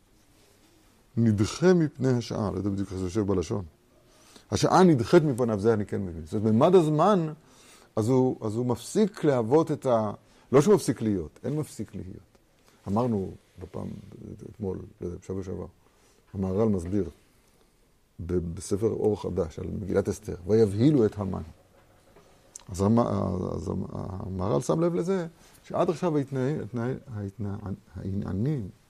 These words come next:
העניינים התנהלו לאיתם, בסדרה,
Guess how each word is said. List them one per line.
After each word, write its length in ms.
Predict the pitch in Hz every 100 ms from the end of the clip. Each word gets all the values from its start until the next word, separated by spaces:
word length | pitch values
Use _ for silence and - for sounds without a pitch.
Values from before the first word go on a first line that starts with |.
| _ -
העניינים 440 | 101 95 110 139
התנהלו 640 | 113 - 87 101 151 123 120 _ - _ _ -
לאיתם, 540 | - 165 - 196 170 120 123
בסדרה, 460 | 131 - 156 165